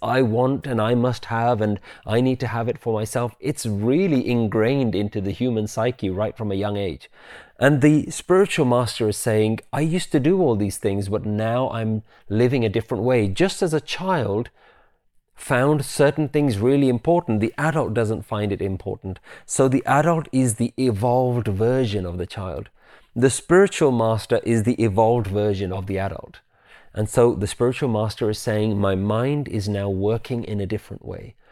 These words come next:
It now seeks to transact with divinity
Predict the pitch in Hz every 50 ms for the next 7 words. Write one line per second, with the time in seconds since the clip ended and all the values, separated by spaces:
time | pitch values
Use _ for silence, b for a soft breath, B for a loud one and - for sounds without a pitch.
0 | b b b b b b - 147 147 - - 127 120 117 117 117 120 131 139 147
1 | 147 - - - - - 123 123 120 - - - - - - - 127 117 110 107
2 | 107 107 107 107 104 b b b b b - - - 139 127 113 113 113 104 -
3 | 143 139 131 123 - - - 98 101 104 104 104 104 101 - _ _ - 98 92
4 | 98 107 104 95 123 143 156 160 139 - - - 98 92 90 92